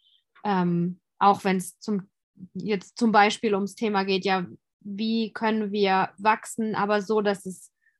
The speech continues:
uns entspricht, so dass wir, so dass unser Business trotzdem noch uns dient?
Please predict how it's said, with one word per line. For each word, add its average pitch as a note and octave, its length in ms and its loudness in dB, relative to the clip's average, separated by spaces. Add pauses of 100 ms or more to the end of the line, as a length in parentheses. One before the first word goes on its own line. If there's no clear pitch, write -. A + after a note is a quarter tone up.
(140)
uns B3 260 0
entspricht, - 640 -2
so F#3+ 120 -4
dass F#3 260 -4
wir, F3+ 320 0 (320)
so A3 100 -4
dass G3+ 140 2
unser G3 220 -2
Business G3 380 -2
trotzdem G#3 380 -2
noch F#3 200 -2
uns G#3+ 440 -2 (520)
dient? A3 460 2